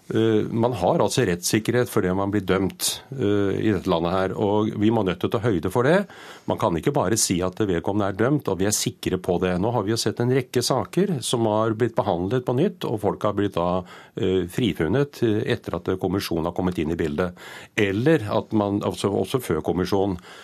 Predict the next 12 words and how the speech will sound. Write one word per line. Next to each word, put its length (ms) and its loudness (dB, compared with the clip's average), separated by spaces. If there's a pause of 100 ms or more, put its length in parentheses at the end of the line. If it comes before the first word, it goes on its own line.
(280)
Men, 320 2
eh, 360 2
dette 440 0
er 400 0
noe 240 2
jeg 100 2
er 60 2
nødt 140 -2
til 100 0
å 40 -4
tenke 280 0
på. 220 0